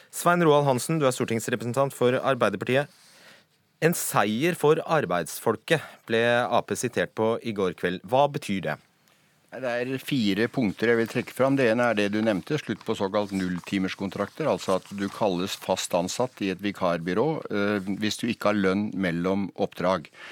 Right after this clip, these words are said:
Speaker 2: Vi ønsker en definisjon av begrepet fast arbeid som utelukker det. Det andre er at det skal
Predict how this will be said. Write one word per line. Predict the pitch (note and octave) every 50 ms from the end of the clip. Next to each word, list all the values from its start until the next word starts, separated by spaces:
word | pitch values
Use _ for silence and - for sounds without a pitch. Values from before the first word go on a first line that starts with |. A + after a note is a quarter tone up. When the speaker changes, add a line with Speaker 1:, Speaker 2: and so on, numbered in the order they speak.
| - - - - - - - _ G#2
Speaker 2:
Vi | G#2+ A2+ B2
ønsker | C3 A2+ F#2 - - A2
en | G#2+ G#2+ G#2+ A2
definisjon | - - A2 A2+ - - - G#2 G2+ A#2+ D3 D#3+ -
av | - G#2+ G#2
begrepet | A2+ A2 G2 F#2+ F2+ - - -
fast | G2+ F#2+ - -
arbeid | G2+ F#2 E2 G#2 A#2 - F#2 D#2 -
som | - A2+ G#2 G2 - -
utelukker | B2 G#2+ E2 D2 - - E2 D#2+ F2+ E2 - - G2+ G2+ G2+ F2+ - _ _
det. | - E2 F#2+ F#2 F#2 E2+ E2+ - _ _ _ - - - - - - _
Det | G#2 B2 - -
andre | D3 C#3+ B2 G2 F2+ E2+ G#2 A#2
er | E3 F3 C#3+ A#2+ A2 A2 A#2 A2 - -
at | G#2 G#2 -
det | _ G#2+ G#2+
skal | - - A#2 A2+ A#2+